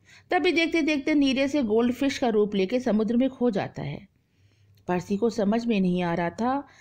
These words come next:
कि आखिर उसकी प्यारी सी बेसी एक मॉन्स्टर, जो कि ओलंपस शहर में अशांति का कारण हो, कैसे हो सकती है। तभी ग्रोवर बताता है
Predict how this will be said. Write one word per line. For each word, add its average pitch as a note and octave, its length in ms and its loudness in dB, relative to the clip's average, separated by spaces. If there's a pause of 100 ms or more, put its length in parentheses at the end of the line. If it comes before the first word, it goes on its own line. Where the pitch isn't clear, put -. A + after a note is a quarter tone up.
(240)
कि E4 80 2
आखिर D4+ 360 2
उसकी D4+ 260 -2
प्यारी C#4+ 500 0
सी C4+ 140 -4
बेसी G3+ 540 -2 (300)
एक F#4+ 200 0
मॉन्स्टर, G3 760 0 (260)
जो C#4+ 160 0
कि F#4 120 2
ओलंपस A#3 480 2
शहर D#4 340 0
में E4 120 2
अशांति C4 460 0
का G#4+ 120 0
कारण G3 380 0
हो, D4 160 0
कैसे D4+ 360 -2
हो F4+ 220 0
सकती F3 420 -6
है। - 200 -12 (920)
तभी F#3 260 0
ग्रोवर F#3 340 0
बताता F3 440 -4
है A#3+ 360 -2